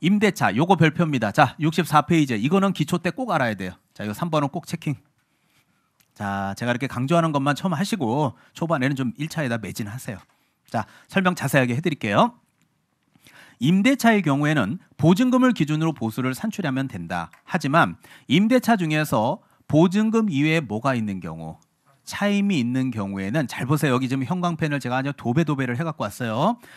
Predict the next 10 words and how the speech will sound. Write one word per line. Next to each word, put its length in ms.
많이들 420
틀립니다. 400
처음 280
봤기 220
때. 320
월 380
단위 300
차임액에 500
뭐를 380
곱해? 440